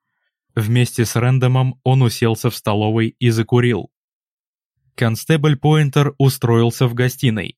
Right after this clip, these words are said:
стараясь, насколько возможно, сохранить нетронутым место преступления. Разбитое окно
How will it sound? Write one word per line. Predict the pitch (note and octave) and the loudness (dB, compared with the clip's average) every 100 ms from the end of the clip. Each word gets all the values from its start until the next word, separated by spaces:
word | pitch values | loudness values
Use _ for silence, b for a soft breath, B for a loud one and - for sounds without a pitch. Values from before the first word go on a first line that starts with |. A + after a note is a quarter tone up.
| _ | _
стараясь, | - - A2+ C3 A2+ - - _ | -10 -4 -2 0 -2 -6 -16 _
насколько | A#2 - B2+ A2+ A2+ | -4 0 -2 0 -2
возможно, | A2 A#2+ C#3 A2 G#2 - _ _ | -2 0 -2 -2 -8 -10 _ _
сохранить | - B2 - A#2+ C3 C3+ | -4 -4 -2 0 0 0
нетронутым | C3+ C3 D#3 C3+ G2 G#2 | -2 0 0 0 -2 -4
место | G2+ B2+ C3 C#3 | -2 -2 -2 -4
преступления. | C3+ B2+ - C#3 D#3 A#2+ G2+ - - _ _ _ _ _ | -2 -2 -2 -2 -2 -2 -4 -8 -14 _ _ _ _ _
Разбитое | A#2 A#2+ A#2 C3 C#3 C#3 C3+ | 0 0 0 -2 0 2 2
окно | - C3 D#3 D3+ G#2+ | 0 -4 -2 0 -2